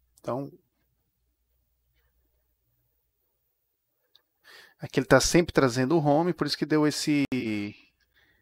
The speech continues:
esse problema aqui, tá? Então, o que que a gente vai fazer?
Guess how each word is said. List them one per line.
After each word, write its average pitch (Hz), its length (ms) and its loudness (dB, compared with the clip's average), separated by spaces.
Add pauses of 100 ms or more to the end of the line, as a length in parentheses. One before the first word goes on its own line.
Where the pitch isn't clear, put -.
(260)
esse 123 220 -4
problema 127 460 0
aqui, - 340 -14
tá? 131 220 0 (2750)
Então, 123 140 -2
o - 40 -6
que 139 100 -4
que 143 60 0
a - 20 2
gente 135 100 2
vai 139 80 6
fazer? 113 440 2